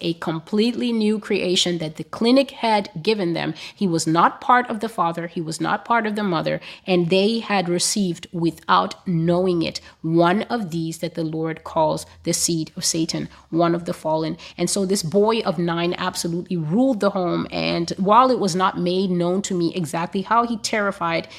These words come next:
his parents, the Lord said to me that this child was a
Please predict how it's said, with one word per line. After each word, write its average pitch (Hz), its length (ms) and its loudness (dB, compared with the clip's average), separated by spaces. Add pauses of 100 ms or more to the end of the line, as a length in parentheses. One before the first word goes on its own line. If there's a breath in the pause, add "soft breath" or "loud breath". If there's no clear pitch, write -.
(120 loud breath)
his 180 180 -2
parents, 180 460 2 (320 soft breath)
the 180 100 6
Lord 190 360 2
said 190 320 -2
to - 80 -6
me 170 220 0
that 156 220 -6
this 170 180 -2
child 185 560 2
was 165 380 -4
a 175 240 0